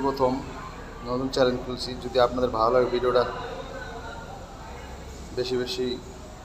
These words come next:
লাইক কমেন্ট করবেন, আর আমার চ্যানেলটা সাবস্ক্রাইব করে দেবেন, সাবস্ক্রাইব করে দিবেন। আমার YouTube-এর চ্যানেল হলো মোহাম্মদ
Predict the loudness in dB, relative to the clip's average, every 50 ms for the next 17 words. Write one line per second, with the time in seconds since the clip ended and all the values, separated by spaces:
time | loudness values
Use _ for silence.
0 | -14 -14 -14 -14 -14 -14 -14 -14 -14 -14 -14 -14 -14 -14 -14 -14 -14 -14 -14 -14
1 | -16 -16 -14 -14 -12 -6 2 6 6 6 6 6 2 0 0 0 0 2 2 2
2 | 2 2 0 -4 -4 -6 -8 -10 -10 -10 -10 -10 -10 -10 -12 -12 -12 -12 -12 -12
3 | -14 -14 -14 -14 -14 -14 -16 -16 -16 -6 0 4 4 4 4 2 2 2 4 4
4 | 4 4 2 0 -2 -2 -4 -6 -6 -10 -14 -12 -6 -2 -2 0 0 0 -2 -4
5 | -6 -8 -10 -12 -14 -12 -14 -14 -14 -14 -14 -14 -14 -12 -12 -12 -12 -10 -10 -10
6 | -12 -12 -14 -14 -14 -16 -16 -14 -14 -12 -12 -12 -12 -12 -12 -14 -14 -14 -14 -14
7 | -14 -14 -14 -12 -6 -4 -4 -2 -2 -2 -4 -4 -4 0 4 4 4 4 4 0
8 | 0 -2 -4 -6 -8 -8 -10 -10 -10 -12 -12 -12 -12 -12 -14 -14 -14 -16 -16 -16
9 | -16 -16 -14 -14 -14 -14 -14 -14 -14 -14 -14 -14 -14 -14 -14 -14 -12 -12 -12 -12
10 | -12 -12 -12 -12 -12 -12 -8 -2 2 2 2 4 4 4 2 2 4 4 4 4
11 | 4 2 2 2 2 2 4 2 2 2 2 2 2